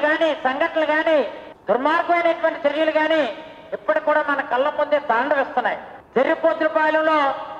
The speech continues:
ఆ దుర్గమ్మపై జరిగినటువంటి ఘటన చూస్తే ఈరోజు వీడియో క్లిప్పింగ్ మీకు పంపిస్తా. వీడియో క్లిప్పింగ్ లో కూడా వివస్త్రం చేసి బండారు సత్యనారాయణ ఆధ్వర్యంలో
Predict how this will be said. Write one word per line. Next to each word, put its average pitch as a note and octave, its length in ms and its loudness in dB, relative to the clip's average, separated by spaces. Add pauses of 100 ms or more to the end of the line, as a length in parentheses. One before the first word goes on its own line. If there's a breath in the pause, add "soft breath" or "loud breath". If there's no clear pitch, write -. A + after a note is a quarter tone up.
(200)
ఆ - 40 2 (100)
దుర్గమ్మపై D#4+ 560 2
జరిగినటువంటి D4+ 720 2 (920)
ఘటన D#4 340 0
చూస్తే D#4+ 520 2 (1000)
ఈరోజు D#4 440 2
వీడియో E4 240 2
క్లిప్పింగ్ E4+ 480 -4
మీకు D#4 180 -6
పంపిస్తా. C#4+ 540 -2 (360)
వీడియో D#4+ 280 0
క్లిప్పింగ్ E4 480 -2
లో E4 120 2
కూడా D#4 480 0 (720)
వివస్త్రం E4+ 520 0 (120)
చేసి D#4 440 2 (760)
బండారు D#4 340 2
సత్యనారాయణ D#4+ 560 0
ఆధ్వర్యంలో D#4 760 2